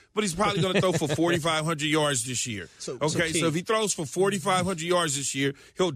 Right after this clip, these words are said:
Speaker 1: follow that up next year with the same or more. The year after, the same or more.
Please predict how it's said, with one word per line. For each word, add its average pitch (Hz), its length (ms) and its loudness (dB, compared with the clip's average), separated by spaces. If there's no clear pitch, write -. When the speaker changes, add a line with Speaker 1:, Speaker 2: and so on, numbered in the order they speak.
Speaker 1:
follow 196 400 0
that 196 160 2
up 190 160 0
next 190 300 -2
year 160 100 4
with 156 100 -2
the 147 80 -2
same 180 340 0
or 175 60 2
more. 127 300 0
The 139 100 0
year 185 240 2
after, 170 300 -2
the 127 80 -4
same 180 340 0
or 175 80 2
more. 180 340 2